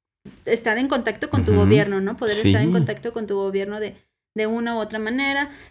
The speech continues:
Speaker 1: este, que ahí te lleguen los programas. A veces el tema de programas sociales. Yo no conozco, bueno, hasta ahorita yo no conozco cuáles son los programas sociales a los que yo puedo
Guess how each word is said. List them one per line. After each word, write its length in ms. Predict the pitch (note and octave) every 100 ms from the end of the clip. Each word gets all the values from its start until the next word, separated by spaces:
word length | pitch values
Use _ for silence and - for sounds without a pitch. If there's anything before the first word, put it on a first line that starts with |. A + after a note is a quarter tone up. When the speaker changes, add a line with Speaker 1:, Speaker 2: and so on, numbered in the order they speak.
| -
Speaker 1:
este, 600 | G3+ G3 G3 G3 F#3+ F#3+
que 120 | B3+
ahí 160 | B3 B3+
te 140 | D#4+
lleguen 240 | D4+ C#4+
los 120 | D#4 D4
programas. 420 | G#3+ G#3+ A3+ G#3+
A 80 | A3+
veces 380 | A#3+ D4+ - - - -
el 140 | A3+ A3
tema 180 | B3 C#4
de 80 |
programas 400 | B3+ G#3+ G#3 A#3
sociales. 560 | B3 G#3 - G#3+ G3 - _ - - A3
Yo 140 | C#4
no 100 | D4+
conozco, 480 | D#4+ C4 A#3+ B3 B3+
bueno, 200 | A#3 G3
hasta 180 | F#3 F#3
ahorita 260 | F3+ G3 G#3
yo 120 | G#3
no 120 | G#3+ G#3+
conozco 320 | G#3+ G3+ G#3+
cuáles 200 | G#3 G3+
son 80 | G#3+
los 120 | G#3
programas 380 | G#3+ G3+ G3+ G#3
sociales 380 | G#3+ G#3 G#3 A3
a 20 |
los 160 | G3+ -
que 120 | G3+
yo 100 | G3
puedo 540 | G3 G#3 G3 G3 F#3+